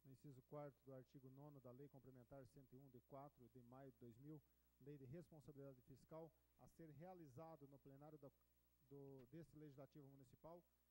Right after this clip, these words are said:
no dia vinte e seis de fevereiro de dois mil e dezesseis, na sexta-feira, a partir das dez horas da manhã.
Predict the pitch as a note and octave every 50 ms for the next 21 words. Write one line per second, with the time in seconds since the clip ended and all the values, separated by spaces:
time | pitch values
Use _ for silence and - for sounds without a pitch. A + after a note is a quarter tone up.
0 | - - - D3+ D#3 C3+ D#3 F3 D#3 C#3 C#3+ G3+ A#3 A3 - F3+ C#3 - - F#3
1 | F3+ F3 E3+ C#3 - D3 C#3+ - D#3 C3 C#3+ C#3 C#3 D#3 D3+ C3 - - C3+ B2+
2 | A2+ - C#3 C#3 C#3 C3+ B2+ - A#2 C3+ B2 - - - F3+ F#3 F#3+ E3+ D3 D3
3 | C3+ B2+ - D3+ C3+ - - C3 - - E3+ F3+ F3 D#3 - D3+ C#3 - - D#3+
4 | D3 C#3+ C3+ A#2+ - D#3 E3+ F3 D3 B2 D3 D3 D3 D3+ C3+ C#3 D3+ D3+ D#3 D3+
5 | C3+ C3+ C#3 D3 C#3